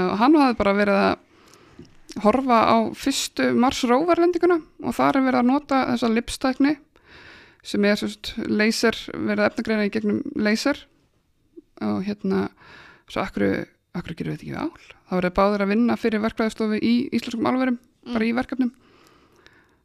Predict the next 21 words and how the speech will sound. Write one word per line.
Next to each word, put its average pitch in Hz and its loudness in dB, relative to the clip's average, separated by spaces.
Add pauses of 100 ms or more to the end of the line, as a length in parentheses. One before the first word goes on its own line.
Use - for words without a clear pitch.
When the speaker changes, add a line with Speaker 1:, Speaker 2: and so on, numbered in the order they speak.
(280)
Speaker 1:
Og 220 -16
bara, 151 -10
þetta - -14
lítur - -12
að - -10
virka. - -18 (320)
Þarna 226 -6
var 170 -8
hægt 170 -14
að 160 -10 (720)
koma 233 0
í 185 -2
veg 220 -4
fyrir - -8
ótrúlega 233 -4
mikla 185 -12
sóun 302 -4
og, - -14 (760)
og 175 -8 (260)
bæta 247 -2
öryggi 262 -2